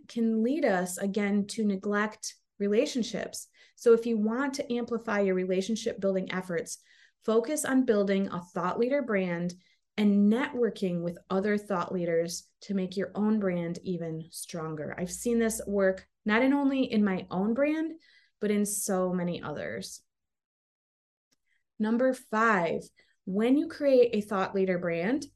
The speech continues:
you become more memorable. Creating a thought leader brand isn't limited to making your content, products, or services memorable. It makes your brand more authoritative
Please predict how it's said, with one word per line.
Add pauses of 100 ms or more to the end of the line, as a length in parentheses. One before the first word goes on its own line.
(100)
you
become
more
memorable. (460)
Creating
a
thought
leader
brand
isn't
limited
to
making
your
content,
products,
or
services
memorable. (420)
It
makes
your (120)
brand
more
authoritative